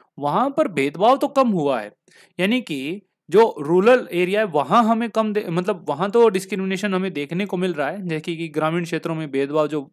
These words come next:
बढ़ा है, लेकिन जो अर्बन एरियाज है, वहाँ पर जो डिस्क्रिमिनेशन है, वहाँ कम हुआ है। अब आय में जो अंतर है, उसके बारे में भी इस रिपोर्ट में बोला गया है।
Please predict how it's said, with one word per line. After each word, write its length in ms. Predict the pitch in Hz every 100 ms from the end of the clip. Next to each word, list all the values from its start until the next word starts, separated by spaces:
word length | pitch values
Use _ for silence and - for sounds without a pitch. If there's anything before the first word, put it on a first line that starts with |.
| 151
बढ़ा 340 | 143 127 143
है, 200 | 135 139 - - - 170
लेकिन 400 | 165 185 175 165
जो 320 | 170 170 170 - -
अर्बन 340 | 175 175 226 220
एरियाज 520 | 175 175 185 185 175
है, 80 | 185
वहाँ 300 | 151 143 175
पर 240 | 185 180
जो 160 | - 165
डिस्क्रिमिनेशन 640 | 165 - 160 160 156 170
है, 60 | 240
वहाँ 260 | 214 220
कम 180 | 214 165
हुआ 280 | 131 123 113
है। 120 | 107 _ _ _ 202
अब 180 | 175 -
आय 280 | 156 180 247
में 180 | 277 285
जो 80 | 285
अंतर 340 | 190 185 226
है, 100 | 233
उसके 240 | 208 160 208
बारे 240 | 202 208
में 120 | 220
भी 160 | 214 208
इस 140 | 190
रिपोर्ट 280 | 180 185 180
में 100 | 180
बोला 220 | 170 170
गया 120 | 156
है। 80 | 165